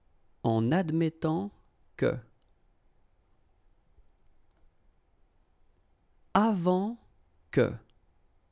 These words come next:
Avant que. OK, so let's repeat them.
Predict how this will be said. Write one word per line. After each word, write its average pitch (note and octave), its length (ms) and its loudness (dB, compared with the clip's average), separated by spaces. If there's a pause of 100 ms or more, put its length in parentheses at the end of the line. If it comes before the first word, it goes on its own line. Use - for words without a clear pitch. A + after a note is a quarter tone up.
(720)
Avant B2 640 0 (400)
que. - 160 0 (720)
OK, - 220 -10
so E3 120 -6
let's - 220 -6
repeat - 300 -8
them. A#3+ 200 -4